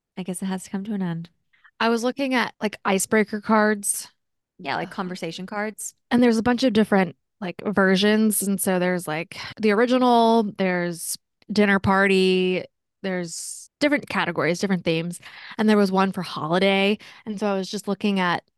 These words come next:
Speaker 2: the pictures, like, to see some sample questions. And one of
Speaker 1: Yeah.
Speaker 2: the questions was, "What's your, what's the least favorite thing about January second?" And I was like, "January second? More like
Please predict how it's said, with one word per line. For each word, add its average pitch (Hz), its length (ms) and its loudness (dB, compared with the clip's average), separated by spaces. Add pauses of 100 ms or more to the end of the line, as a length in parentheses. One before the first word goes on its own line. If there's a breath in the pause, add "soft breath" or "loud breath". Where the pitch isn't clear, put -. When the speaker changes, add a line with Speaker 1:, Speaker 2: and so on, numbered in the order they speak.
(120)
Speaker 2:
the 196 120 -4 (220)
pictures, 247 560 2
like, - 240 0
to 196 100 -2
see 196 220 2
some 185 260 -6
sample 185 340 -4
questions. 214 460 0
And 185 140 0
one 180 140 -2
of 180 100 -4
Speaker 1:
Yeah. 190 60 -2
Speaker 2:
the - 40 -8
questions 180 460 -6
was, 175 220 -4
"What's - 280 -4
your, 185 200 0 (420)
what's 226 200 -2
the 208 200 0 (300)
least 208 340 0
favorite 196 360 0
thing 185 220 -4
about 170 380 -2 (880 soft breath)
January 190 500 0
second?" 202 500 -4
And 190 80 -4
I 185 60 -2
was 185 140 -8
like, 170 140 -10
"January 233 380 0
second? - 560 0
More 208 180 0
like 190 360 -4